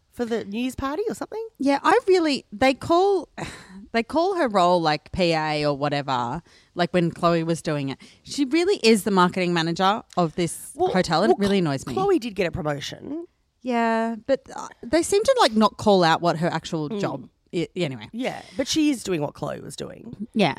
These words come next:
Speaker 2: and so she's doing, like, partnerships, arrangements.
Speaker 1: Events.
Speaker 2: Uh, uh, yeah,
Speaker 1: Mm.
Speaker 2: arranging events.
Speaker 1: Um, which, uh, I'll call out Nablog on Twitter, when later in the week after, when it, when it was New Year's, they're like, "Oh,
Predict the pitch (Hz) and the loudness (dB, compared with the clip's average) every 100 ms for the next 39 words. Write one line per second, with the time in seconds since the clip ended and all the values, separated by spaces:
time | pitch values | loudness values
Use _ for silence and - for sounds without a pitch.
0 | - 185 196 226 202 233 202 247 214 180 | -4 0 2 4 4 2 0 2 2 2
1 | - - 339 269 254 269 - 220 190 196 | -2 0 0 0 0 -2 -2 -4 0 0
2 | 190 190 180 170 165 131 - - - - | 0 0 0 0 -2 -6 -12 -14 -12 -8
3 | 180 151 - - - 202 202 - 185 175 | -8 -8 -14 -20 -4 -2 -2 -4 -4 0
4 | 285 202 170 190 208 196 160 165 190 - | 2 2 0 0 -2 -2 0 0 -2 -6
5 | - - - - - - _ 196 190 190 | -14 -16 -18 -20 -20 -20 _ -8 -6 -8
6 | 240 - - 190 180 170 165 - 185 - | -8 -10 -6 -2 0 0 -2 -4 -6 -4
7 | 190 151 135 - - 170 151 143 135 143 | -2 -2 -4 -6 -4 -2 -2 -2 -2 -4
8 | 139 - 143 131 135 _ _ _ - 165 | -8 -8 -8 -8 -12 _ _ _ -8 -6
9 | 151 - 165 170 170 180 156 - 160 175 | -6 -10 -8 -2 0 0 0 -6 -8 -6
10 | 185 147 151 151 - 135 147 139 143 143 | -4 -4 -2 -2 -2 -4 -4 -6 -8 -8
11 | 147 143 135 135 135 - 151 - 269 220 | -4 -4 -4 -6 -10 -8 -8 -6 -8 -8
12 | - | -10